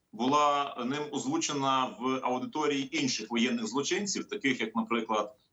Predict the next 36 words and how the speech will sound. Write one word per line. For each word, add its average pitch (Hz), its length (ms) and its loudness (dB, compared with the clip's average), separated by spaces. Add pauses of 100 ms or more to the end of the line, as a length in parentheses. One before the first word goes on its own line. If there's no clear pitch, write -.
(160)
е, 90 360 2
очільник 139 420 0
Ф 135 120 -4
С 113 120 -2
Б 165 160 0 (100)
Бортніков, 117 680 -2
очільник, 151 640 -8
е, 107 200 0
Служби 139 320 0
зовнішньої 139 420 0
розвідки 127 480 0
Наришкін, 123 760 0 (440)
е, 95 240 -2
міністр 139 320 0
оборони 143 360 2
Шойгу, 131 680 2 (200)
інші 160 300 2
воєнні 127 360 2
злочинці. 147 540 -2
Так? - 300 -2
Тобто 139 240 -8
це 147 240 -2
ті 165 180 -6
люди, 185 340 -4
які 123 200 -2
стоять, 139 600 -2
е, 101 280 0
в 95 140 -4
рамках, 123 640 0
е, 101 400 2
так 104 100 -4
званої 123 300 2
Ради 123 220 0
безпеки 123 440 -4
Російської 113 440 -2
Федерації 135 680 0